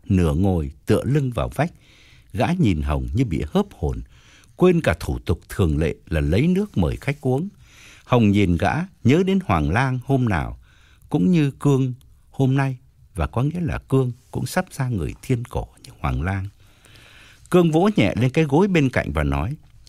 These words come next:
"Em lên đây với anh." Hồng ngồi xuống mép giường, cảm thấy hơi rờn rợn. Mặc dù tấm nệm trải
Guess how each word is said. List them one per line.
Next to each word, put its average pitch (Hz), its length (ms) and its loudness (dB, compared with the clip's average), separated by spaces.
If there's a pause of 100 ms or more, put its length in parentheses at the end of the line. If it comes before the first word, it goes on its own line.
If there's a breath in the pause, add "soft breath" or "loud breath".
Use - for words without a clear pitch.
(100)
"Em 127 180 2
lên 127 180 0
đây 120 160 -2
với 131 120 -4
anh." 127 180 -6 (800 soft breath)
Hồng 139 260 4
ngồi 120 200 4
xuống 190 220 2
mép 220 200 2
giường, 95 320 2 (100)
cảm 73 220 2
thấy 190 320 0 (100)
hơi 170 220 2
rờn 104 320 2
rợn. 92 240 -2 (680 soft breath)
Mặc 120 180 2
dù 104 460 2 (480)
tấm 208 220 4
nệm 135 280 2
trải 64 280 0